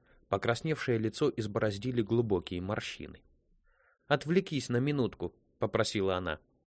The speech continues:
«Тебе пора в кроватку. Хочешь с кем-нибудь в кроватку, Тони? Со мной, например?» Она положила ему на плечо ладонь.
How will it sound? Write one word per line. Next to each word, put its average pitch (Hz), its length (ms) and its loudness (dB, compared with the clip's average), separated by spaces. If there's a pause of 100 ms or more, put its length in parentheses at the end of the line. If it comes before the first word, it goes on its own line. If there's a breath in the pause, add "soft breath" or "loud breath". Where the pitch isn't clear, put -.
(120)
«Тебе 135 240 2
пора 127 220 4
в - 60 -12
кроватку. 127 580 0 (340)
Хочешь 123 480 2
с - 40 -4
кем-нибудь 123 460 2
в - 80 -12
кроватку, 135 520 4
Тони? 82 360 4 (320)
Со 175 220 8
мной, 98 280 2
например?» 170 520 2 (720)
Она 139 240 2
положила 139 480 2
ему 120 280 2
на 117 120 0
плечо 104 340 -4
ладонь. 87 420 -4